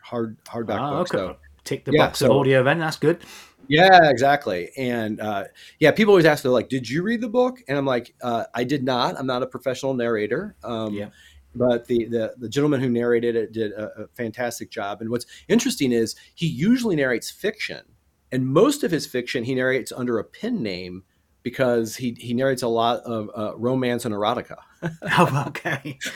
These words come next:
Speaker 2: Mm,
Speaker 1: <laughs>
Speaker 2: okay.
Speaker 1: But yeah, he's, you know, he, he, he narrated my, uh, you know, investment
Speaker 2: We're,
Speaker 1: focus
Speaker 2: we're,
Speaker 1: book.
Speaker 2: we're all gonna rush out there, John, now just to see
Speaker 1: Yeah.
Speaker 2: how, how he reads the book, because if it
Speaker 1: Yeah,
Speaker 2: sounds
Speaker 1: yeah.
Speaker 2: exciting and erotic, then yeah, that's definitely us.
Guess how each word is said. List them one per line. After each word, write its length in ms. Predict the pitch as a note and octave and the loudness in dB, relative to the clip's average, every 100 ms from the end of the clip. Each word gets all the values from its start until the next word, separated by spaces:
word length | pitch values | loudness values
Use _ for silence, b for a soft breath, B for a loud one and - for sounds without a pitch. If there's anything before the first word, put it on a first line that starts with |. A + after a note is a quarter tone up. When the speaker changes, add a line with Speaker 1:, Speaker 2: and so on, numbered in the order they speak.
| - | -8
Speaker 2:
Mm, 560 | D#3+ - G#3 F4+ A3+ - | -8 -6 -6 -4 -4 4
Speaker 1:
<laughs> 80 | A#3+ | 4
Speaker 2:
okay. 240 | - - C#3+ | 4 0 4
Speaker 1:
But 140 | F3+ | 6
yeah, 120 | F3+ | 8
he's, 240 | E3+ E3 D3+ | 4 2 -2
you 280 | D#3 D#3+ C#3 | -2 0 0
know, 120 | A2 | 0
he, 180 | C3+ - | -4 -6
he, 160 | B2+ C3+ - | -10 -10 -10
he 60 | - | -6
narrated 320 | C#3+ C#3 C3+ | -4 -4 -4
my, 200 | A#2 A2+ | -6 -6
uh, 180 | A2 G#2+ - | -8 -10 -12
you 60 | |
know, 200 | A2+ F2 - - A2+ | -14 -16 -18 -20 -16
investment 460 | A#2 C3 C3 B2 C3+ | -10 -8 -8 -8 -6
Speaker 2:
We're, 80 | B2+ | -4
Speaker 1:
focus 260 | B2 G#2+ | -6 0
Speaker 2:
we're, 140 | D3 D3 | 4 6
Speaker 1:
book. 200 | E3 C#3 | 6 6
Speaker 2:
we're 140 | C#3+ | 6
all 120 | G3 | 6
gonna 180 | G3 F#3 | 6 6
rush 240 | F3+ E3+ | 6 6
out 200 | E3 D#3+ | 6 4
there, 200 | C#3+ A#2 | 6 4
John, 240 | A2 A#2 A2+ | 4 2 2
now 160 | A2+ | 2
just 240 | G2 C#3+ C3+ | 2 -2 -4
to 60 | B2 | -6
see 440 | - C3 A2+ A2 | -2 0 0 2
Speaker 1:
Yeah. 280 | D#3 E3 C3 | 6 8 6
Speaker 2:
how, 280 | - C3 C3 | 4 0 0
how 280 | - D3 D3 | 4 6 6
he 160 | B2 C#3 | 6 2
reads 380 | B2 B2 A2 - | 4 2 2 -6
the 80 | |
book, 420 | G2 F#2 E2+ - _ | -4 -4 -4 -10 _
because 320 | - A2+ - | -8 -6 -6
if 140 | A2 | -6
it 60 | - | -8
Speaker 1:
Yeah, 40 | |
Speaker 2:
sounds 320 | - C3 C#3 C3 | -2 0 2 2
Speaker 1:
yeah. 80 | |
Speaker 2:
exciting 500 | C3+ B2 B2+ B2 B2+ | 2 2 0 0 -2
and 80 | B2+ | 0
erotic, 380 | B2 D3 - C3 | 2 2 2 0
then 260 | A#2+ A#2 A#2+ | 0 2 2
yeah, 180 | B2+ | 0
that's 200 | A2+ B2 | 0 -4
definitely 380 | - B2+ A#2 A2 | -4 -6 -4 -4
us. 220 | G#2 F#2+ | -4 -8